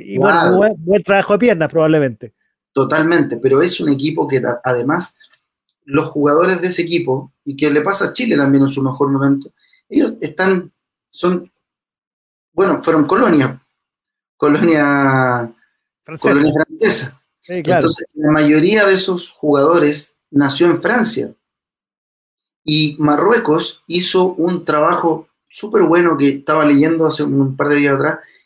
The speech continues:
Speaker 2: En los últimos diez años empezó a reclutar a todos esos jóvenes que habían nacido para empezar a construir sus selecciones juveniles y un equipo joven también.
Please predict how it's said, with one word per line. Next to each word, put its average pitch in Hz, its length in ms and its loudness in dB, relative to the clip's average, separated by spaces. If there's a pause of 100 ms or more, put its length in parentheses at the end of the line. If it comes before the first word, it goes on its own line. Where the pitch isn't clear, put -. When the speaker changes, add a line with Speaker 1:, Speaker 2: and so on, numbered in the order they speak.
Speaker 2:
En 131 80 0
los 139 180 0
últimos 170 400 0
diez 165 240 -4
años 143 460 0 (260)
empezó 139 420 -2
a 165 80 0
reclutar 151 580 0
a - 100 -2
todos 254 280 0
esos 226 180 -8
jóvenes 196 380 0 (440)
que 147 100 0
habían 160 220 2
nacido 147 540 0 (920)
para 165 200 2
empezar 160 380 -2
a 156 60 0
construir 143 360 0
sus 147 200 -4
selecciones 143 420 0
juveniles 147 500 0
y 135 80 -2
un 185 120 2
equipo 165 280 -4
joven 311 400 0
también. 123 380 -4